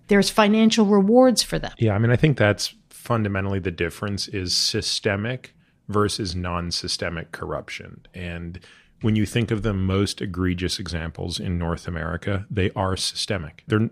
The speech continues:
Speaker 2: fortunately not that many, but when they're there, so using Theranos as an example, Theranos had very few corrupt individuals,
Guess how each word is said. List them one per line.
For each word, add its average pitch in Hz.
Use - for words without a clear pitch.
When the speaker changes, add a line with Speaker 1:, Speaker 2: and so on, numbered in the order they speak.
Speaker 2:
fortunately 120
not 95
that 90
many, 120
but 95
when 98
they're 87
there, 104
so -
using 98
Theranos 95
as 85
an 87
example, 82
Theranos 120
had 95
very 98
few 104
corrupt 95
individuals, 95